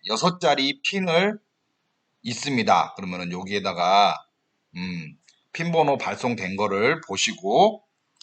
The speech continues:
여기에 번호가 여섯 자리가 있어요. 여섯 자리를 그대로 입력을 하시면 돼요. 그리고 뭐 핀 번호를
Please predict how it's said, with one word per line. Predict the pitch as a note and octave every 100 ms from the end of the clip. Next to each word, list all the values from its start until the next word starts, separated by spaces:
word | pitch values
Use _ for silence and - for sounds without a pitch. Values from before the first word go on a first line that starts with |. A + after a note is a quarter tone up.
| -
여기에 | G2 G2 G#2+ E3
번호가 | F3 - G#2 G2+ F#2+
여섯 | G2 C3
자리가 | C3+ A#2 G#2+
있어요. | F2 E2 - F#2 F2 B2+ - _
여섯 | F#2+ B2+ -
자리를 | A2 A2 C#3+ B2 - _ _ _ _
그대로 | G#2 B2 D#3 E3+
입력을 | D3 G2+ A2 A#3 A3+
하시면 | - F3+ G3+ E3+
돼요. | A#2 - D#2+ D#2+ - _ _ _ _ _ _ _
그리고 | - B2 A#2 D#3 G3 G#3+ G#3 _ _ -
뭐 | G2 -
핀 | - G3
번호를 | G3 F3+ D#3 C3 C#3 C3 E2